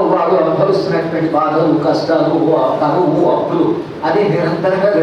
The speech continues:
మేము అగ్రికల్చర్ ఎకనామిక్స్ పంతొమ్మిది అరవైలో చదివేటప్పుడు farmer, uh, takes birth in loans and dies in loans అని మా అగ్రికల్చర్ ఎకనామిక్స్ చెప్పే ఆ టీచర్ మాకు చెప్పేవాడు. రైతు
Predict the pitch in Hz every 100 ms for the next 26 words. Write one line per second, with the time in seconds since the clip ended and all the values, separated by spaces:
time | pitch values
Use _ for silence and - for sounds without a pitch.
0 | 160 165 294 - 185 202 208 208 175 170
1 | 175 175 - 170 160 147 147 175 180 180
2 | 160 165 156 156 160 185 160 - - -
3 | - - - - 160 175 196 202 190 196
4 | - - - - - - 147 147 - 151
5 | 170 156 - 170 180 165 180 208 208 -
6 | - 175 190 190 190 - 202 202 196 175
7 | 185 220 214 208 214 214 - - 180 -
8 | 190 190 190 185 175 165 196 190 180 165
9 | 160 151 202 208 202 180 175 180 170 165
10 | 160 160 165 151 - - - 151 151 151
11 | 190 196 190 185 156 147 143 139 135 135
12 | - - - - - - 156 180